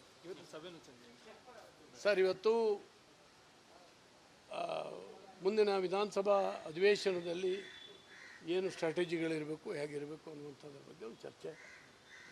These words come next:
Speaker 2: ನಡೆಸಬೇಕು ಅಂತೇಳಿ ಹೇಳಿ-, ಹೇಳಿದ್ದಾರೆ, ಬಂದಿದ್ದಾರೆ. ಇವತ್ತು ಸಾರಿಗೆ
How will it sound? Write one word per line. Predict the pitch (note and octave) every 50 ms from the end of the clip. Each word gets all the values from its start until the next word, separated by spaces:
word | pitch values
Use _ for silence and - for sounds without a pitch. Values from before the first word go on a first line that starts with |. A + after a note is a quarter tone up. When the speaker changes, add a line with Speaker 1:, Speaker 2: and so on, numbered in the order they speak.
| D3
Speaker 2:
ನಡೆಸಬೇಕು | D3 E3 E3+ E3 - E3+ E3+ C#3 - -
ಅಂತೇಳಿ | D3 C#3 C#3 - E3 - G#3
ಹೇಳಿ-, | - D3+ C#3
ಹೇಳಿದ್ದಾರೆ, | C#3+ D3 D#3 D#3 D3 - - - -
ಬಂದಿದ್ದಾರೆ. | - - - - - - - - - - - - - - - - - - - - - - - - D#3+
ಇವತ್ತು | E3 F#3 F#3 F#3 - G3 G3 G3 F#3+
ಸಾರಿಗೆ | G3 - E3+ E3 F3 F#3+ F#3 G3 G3+ G3+ G3 F#3 F3+ F3 E3+